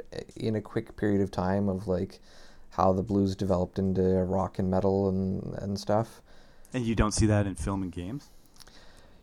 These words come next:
Speaker 1: You do, but I feel like early games and early film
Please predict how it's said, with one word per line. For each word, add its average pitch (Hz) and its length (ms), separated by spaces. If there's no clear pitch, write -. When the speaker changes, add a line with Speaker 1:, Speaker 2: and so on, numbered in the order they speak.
Speaker 1:
You 165 140
do, 170 500
but 151 340
I 139 100
feel 165 360
like 165 400
early 151 360
games 123 480
and 120 100
early 113 360
film 107 600